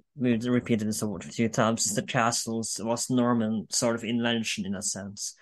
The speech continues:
But it's fascinating to me because in, in Norway especially, where a lot, where a lot of the Normans came from, um, there, we don't have any castles in Norway. We do have some in Sweden, but we don't have any castles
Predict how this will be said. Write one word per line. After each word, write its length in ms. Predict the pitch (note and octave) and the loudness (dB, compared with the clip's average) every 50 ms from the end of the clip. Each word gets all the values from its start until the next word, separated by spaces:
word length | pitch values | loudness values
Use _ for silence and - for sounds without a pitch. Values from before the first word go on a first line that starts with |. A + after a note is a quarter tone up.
| - - - - | -20 -20 -14 -4
But 120 | - D#3+ F#3+ | 2 4 6
it's 100 | G3+ - | 8 8
fascinating 520 | B3 A3+ G#3+ - F#3 D#3+ C#3 C3 C3+ C3+ | 8 8 8 8 8 8 8 6 4 2
to 40 | B2+ | 4
me 120 | B2 A#2+ | 4 4
because 260 | A#2 A#2+ - C3+ - - | 4 2 0 0 0 0
in, 200 | D3+ D#3 D#3 C#3+ C#3 B2 _ - | 0 0 0 0 -2 -4 _ 4
in 160 | D#3 D3+ D3 | 6 8 10
Norway 380 | D#3+ E3 F3 F3 D3 C3 B2 | 12 12 12 12 10 10 6
especially, 840 | B2+ B2 - - D3+ D3+ D3 - B2+ A2+ A2 A2 G#2+ A2 A2+ A2 _ - - - - - - - - | 6 2 2 2 2 4 4 2 0 -2 -2 -2 -2 -2 -2 -4 _ -16 -20 -20 -20 -20 -16 -6 -2
where 140 | B2+ B2+ C3+ | 2 4 6
a 20 | |
lot, 260 | C3+ C#3 C#3 B2+ G#2 | 8 8 8 6 4
where 220 | G2+ B2 B2 A#2+ A#2+ | 4 6 6 6 6
a 40 | |
lot 160 | A#2 B2 B2 B2+ | 6 2 0 0
of 80 | A2+ - | -4 -2
the 80 | A#2+ A#2+ | 0 2
Normans 480 | A#2+ A#2 A#2 A2+ A#2 A2+ A2+ - - - | 4 4 4 4 4 2 0 -2 -4 -4
came 300 | - C#3 C#3 D3 D3 C#3+ | 0 0 2 2 2 0
from, 240 | - - A2 G#2+ | 2 2 0 2
um, 240 | G#2 A2+ A2+ A2 - _ _ _ _ _ - - - _ _ _ _ - | 2 0 -2 -2 -6 _ _ _ _ _ -20 -20 -20 _ _ _ _ 0
there, 100 | D3+ D3+ | 2 4
we 140 | D#3 D#3+ | 6 8
don't 200 | D3+ G3+ G#3+ F#3+ | 10 10 10 10
have 360 | - - - A3 A3 A#3+ A#3+ F#3 | 8 4 6 8 8 8 8 6
any 160 | D3 C3 A#2 | 4 4 2
castles 760 | - - C3 A#2 A#2 A#2 - - B2 A2+ A2 A2+ A2+ - - | 2 0 0 0 0 0 -2 -2 0 0 0 -2 -2 -4 -4
in 200 | G#2 A#2+ B2 A#2+ | 0 2 2 4
Norway. 320 | A#2+ A#2 A2+ A2+ A2+ A2+ | 4 4 4 4 4 2
We 160 | B2+ C#3 C#3 C3 | 4 4 6 8
do 80 | D3+ | 8
have 180 | D3+ D3+ C#3 B2+ | 10 10 8 6
some 140 | - C3 A#2+ | 4 0 0
in 60 | A#2+ | 0
Sweden, 440 | - - - C#3+ F3 F#3+ D3 B2+ B2 | 0 0 2 6 6 6 6 4 2
but 120 | B2 - | 0 0
we 60 | B2+ B2+ | -2 0
don't 340 | A#2+ C#3 C3+ C#3 C#3 C3+ | 2 2 2 2 2 -2
have 260 | - - - C3 C3 B2 | -4 0 4 4 4 4
any 140 | B2+ B2 | 2 0
castles 720 | A2 - - A2+ A2 A#2+ - - A#2+ A2+ A2 A#2 A2+ - | 0 0 -2 0 0 0 -2 -4 -4 -4 -4 -4 -6 -8